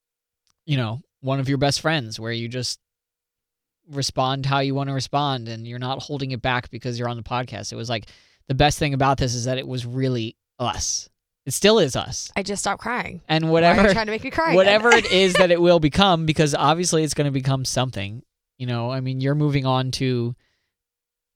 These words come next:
Speaker 1: another job where you are gonna have a whole lot of new coworkers and you're part of this new show and you can't have this anymore. But that doesn't mean that it has to just completely die. And obviously, like, we're still gonna be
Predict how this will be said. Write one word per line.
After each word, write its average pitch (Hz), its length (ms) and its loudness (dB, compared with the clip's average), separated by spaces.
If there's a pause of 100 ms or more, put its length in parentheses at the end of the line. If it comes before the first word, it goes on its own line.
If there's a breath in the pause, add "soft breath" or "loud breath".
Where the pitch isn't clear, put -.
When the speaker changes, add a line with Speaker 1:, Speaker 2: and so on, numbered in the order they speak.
Speaker 1:
another 135 300 0
job 120 420 0
where 123 220 0
you 123 480 -2
are 120 140 -2
gonna 117 400 -6
have 120 280 -4
a 117 60 -4
whole 120 480 -6
lot 117 180 -2
of 117 80 -6
new 120 200 -6
coworkers 123 680 -4
and 117 340 -8 (600)
you're 131 180 -2
part 127 240 0
of 120 60 -2
this 120 180 -2
new 123 180 -4
show 117 400 0
and 135 120 -4
you 123 120 -6
can't 123 320 -4 (520)
have 117 520 -2
this 110 360 -4
anymore. 104 540 -8 (720)
But 185 260 4 (100)
that 147 120 -2
doesn't 160 220 -2
mean 156 180 0
that 139 120 0
it 127 220 0 (100)
has 131 280 0
to 127 80 -6
just 117 200 -6
completely 123 420 -8
die. 113 300 -2
And 107 100 -6
obviously, 120 420 -6
like, 104 200 -6
we're 110 280 -6
still 107 240 -6
gonna 104 200 -12
be 101 280 -14